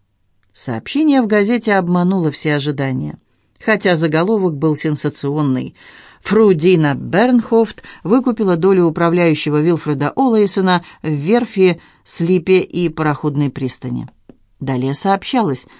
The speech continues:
никакого банкротства. Рабочие места в Странстедете спасены. Прочитавшим статью до конца было ясно, что только так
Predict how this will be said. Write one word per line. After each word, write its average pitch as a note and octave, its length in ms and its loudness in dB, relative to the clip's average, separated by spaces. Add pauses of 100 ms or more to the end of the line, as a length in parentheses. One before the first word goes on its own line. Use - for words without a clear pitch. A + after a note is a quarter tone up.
(140)
никакого E3 500 2
банкротства. C3+ 760 -4 (280)
Рабочие D#3 520 0
места E3 360 -2
в E3+ 60 -10
Странстедете C#3 760 -6
спасены. F3+ 640 -2 (680)
Прочитавшим C3+ 640 -6
статью C#3 400 -6
до C3 100 -4
конца D3+ 400 -2
было C#3 200 -2
ясно, D3 420 -2
что - 160 -6
только F3+ 320 -2
так - 320 -2